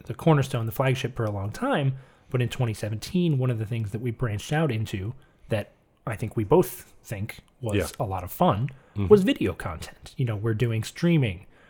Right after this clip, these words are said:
Speaker 1: we're doing the vlog videos. We want to do a lot more of that in twenty eighteen. We want to do the vlogs more regularly. We want to do more and more diverse streams, whether that's, you know,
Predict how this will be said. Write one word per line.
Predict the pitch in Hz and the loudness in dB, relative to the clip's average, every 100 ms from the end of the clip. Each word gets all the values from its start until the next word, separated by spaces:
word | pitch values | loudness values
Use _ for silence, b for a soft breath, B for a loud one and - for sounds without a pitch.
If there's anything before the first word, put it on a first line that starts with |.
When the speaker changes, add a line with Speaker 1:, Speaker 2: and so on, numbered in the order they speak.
| b | b
Speaker 1:
we're | 127 | 2
doing | 110 131 131 127 127 - | 4 6 6 4 0 0
the | 127 | 0
vlog | 117 120 123 117 | 0 2 2 2
videos. | 107 95 87 101 B B B | -2 -4 -6 -10 B B B
We | 180 | 4
want | 220 | 6
to | 226 | 4
do | 190 | 4
a | |
lot | 151 127 127 | 4 2 0
more | 113 110 | -2 -4
of | 98 | -6
that | 95 92 - | -6 -8 -10
in | - 98 | -6 -6
twenty | - 104 101 | -4 -4 -4
eighteen. | - - 92 90 | -8 -8 -6 -4
We | 104 | -4
want | 113 110 | -4 -4
to | |
do | 110 117 113 113 B B B - | -2 2 2 2 B B B -4
the | |
vlogs | 123 117 117 113 - | -2 0 0 0 -2
more | 110 | -4
regularly. | 104 139 160 185 180 185 202 | 0 2 6 6 6 4 2
We | 180 127 | 2 0
want | 113 110 | 0 -4
to | - | -4
do | 113 107 104 | 0 0 0
more | 117 120 120 131 131 135 | -2 0 0 2 2 0
and | 123 107 - | -4 -6 -4
more | 113 110 | -4 -4
diverse | 104 101 107 113 - - - b b - | -4 -4 -2 -4 -6 -14 -18 b b -14
streams, | - - 131 170 240 - - | -10 -2 0 2 -2 -6 -6
whether | 120 110 | -2 0
that's, | 107 101 - - - | -2 -4 -8 -14 -6
you | 127 | -4
know, | 101 | -4